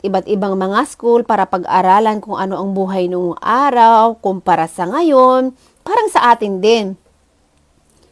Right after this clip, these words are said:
At ganito pala sila noon, yung parang almost the same lang din sa, ano, sa Pilipinas na buhay. At, ah, meron din silang, ayan, oh, may mga bata nag-field trip. Ganyan pala yung, ah,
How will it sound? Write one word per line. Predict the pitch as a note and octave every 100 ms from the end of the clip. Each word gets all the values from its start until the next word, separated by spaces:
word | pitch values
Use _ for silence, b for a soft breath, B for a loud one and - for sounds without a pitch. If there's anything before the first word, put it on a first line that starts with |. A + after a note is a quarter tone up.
| _ _
At | C4+
ganito | C#4 B3+ C#4 D#4 D#4
pala | A#3+ A#3 A#3
sila | A#3 A3+ G#3
noon, | G3+ F3+ G3 F#3 F#3
yung | F3+ F3+
parang | - B3+ C#4+ D4 b b b -
almost | B3 C#4 C#4 C#4
the | A#3+
same | - C4 C4+
lang | B3+ B3+
din | B3 D#4 B3+
sa, | - G#3 G#3+
ano, | G#3+ C4
sa | A#3 F#3+
Pilipinas | - G3+ F#3+ F#3+ F#3+ F#3+
na | G#3+
buhay. | G3 G#3 C4+ A#3 G#3+ G#3 G#3 G3+ G#3+ b b b b _ -
At, | G3 G3 -
ah, | G3 G3 G3 - _ _ _ _ _
meron | A3 A3 G#3+
din | G#3 G#3
silang, | F#3+ G3+ F#3+ F#3+
ayan, | A#3 C#4+
oh, | A3+
may | G3+
mga | F#3
bata | F3 E3 E3+
nag-field | F#3 F#3 F#3+ G#3+ A3
trip. | A3 G3+ G3 G3 _ b b b b
Ganyan | G#3+ A#3 A3+
pala | G#3 G#3+ G#3
yung, | G3+ G3+ G3+
ah, | F#3+ F#3